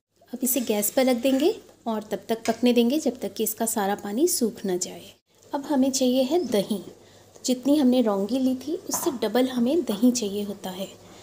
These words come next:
अच्छे से इसे फेंट लेंगे ताकि दही में बिल्कुल भी लम्स ना रहे। लीजिए, दही बहुत ही अच्छे से फिट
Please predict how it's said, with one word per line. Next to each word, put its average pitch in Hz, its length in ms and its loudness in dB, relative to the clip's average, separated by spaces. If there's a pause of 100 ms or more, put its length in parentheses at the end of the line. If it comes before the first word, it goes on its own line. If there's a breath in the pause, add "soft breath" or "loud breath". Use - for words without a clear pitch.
(680 loud breath)
अच्छे 285 260 6
से 320 120 4
इसे 269 220 4
फेंट 208 380 0
लेंगे 226 400 2 (440)
ताकि 226 320 -6
दही 208 240 2
में 233 160 4
बिल्कुल 208 280 2
भी 233 120 6
लम्स 214 360 0
ना 254 80 4
रहे। 240 260 0 (1400)
लीजिए, 277 240 -6
दही 240 280 2
बहुत 233 320 0
ही 220 80 -4
अच्छे 214 160 -2
से 220 140 -2
फिट 196 220 -8